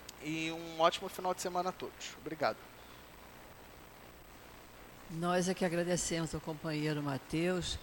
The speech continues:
Speaker 2: pelo estudo que ele trouxe pra nós. E vamos passar a segunda parte da nossa reunião, que é dedicada ao trabalho de passe.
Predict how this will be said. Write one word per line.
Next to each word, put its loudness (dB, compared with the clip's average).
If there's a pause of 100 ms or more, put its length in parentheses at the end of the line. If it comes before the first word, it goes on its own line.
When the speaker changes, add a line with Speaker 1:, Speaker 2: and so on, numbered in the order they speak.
(380)
Speaker 2:
pelo 4
estudo 2
que 2
ele 4
trouxe 4
pra 0
nós. 2 (800)
E -2
vamos 2
passar 4
a 4
segunda 2
parte 0
da -2
nossa 0
reunião, 2
que -6
é -2
dedicada -2
ao -2
trabalho -2
de -4
passe. 2